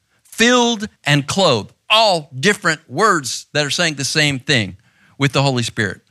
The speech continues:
This is not something that we can work up. Now, I see this happen in churches all the time. Churches that are, that are accustomed to, you know, the gifts of the Spirit, or who are accustomed to the baptism of the Spirit, sometimes they will just really, really work it up. It's a, it's a fake it till you make it mindset.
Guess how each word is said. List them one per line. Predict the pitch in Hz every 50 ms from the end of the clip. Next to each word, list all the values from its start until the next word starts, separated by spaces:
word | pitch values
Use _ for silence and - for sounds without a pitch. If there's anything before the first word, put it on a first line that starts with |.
| _ _ _ _ _ _ _ _ _
This | - 135 135 143
is | 147 127
not | 147 190 196 185
something | - 202 185 170 - 175
that | 156 156
we | 135 151 156
can | 156 - 165 151
work | 156 165 175 165 -
up. | 165 165 151 117 _ _ _ _ _ _ _ _ _ _ _ _ _ _ -
Now, | 113
I | 135 151
see | - 185
this | 185 175 151
happen | 175 185 185 190 185 156 135
in | 131 123
churches | - 156 160 143 151 135 139
all | 139 135
the | 139 143
time. | 143 175 165 135 113
Churches | - - 151 147 165 170 139 -
that | 156 143
are, | 135 127 123 120 - - 208 165
that | - 139
are | 139 131
accustomed | 131 117 - 165 156 160 - - 151 131 113 -
to, | - 143 131 123 120 113 110 _ _ _ -
you | - 123 127
know, | 127 127
the | 120 120
gifts | 107 - 156 147 - -
of | 139
the | 127 123
Spirit, | - - _ 131 127 120 113 113
or | 113 113 117 110
who | 104 117 127
are | 123 117
accustomed | 117 - - 151 143 - - 127
to | 117
the | 113
baptism | 104 127 139 151 - - 135 113 120
of | 113
the | 113 110
Spirit, | - - 123 113 113 - - - - 170
sometimes | - - 175 190 202 208 208 180 147
they | 139 151 147
will | 139
just | 135 127 139 127 -
really, | 127 127 156 190 208 214 233 240 233 214 196 180 160
really | 143 139 143 160 196 233 240 226 202 170 147 127 - - - - _
work | 123 131 147 202 240 254 240 247 -
it | 220 185
up. | 185 175 143 101 - - _ _
It's | - 147 - -
a, | 180 147 127 117 123
it's | 135 135 -
a | 160
fake | 127 - - - 220 233 226 233
it | 202 160
till | - 202 202
you | 190 165 147
make | 143 156 175 175 170
it | 156 - _
mindset. | 131 139 135 123 120 - - 117 90 80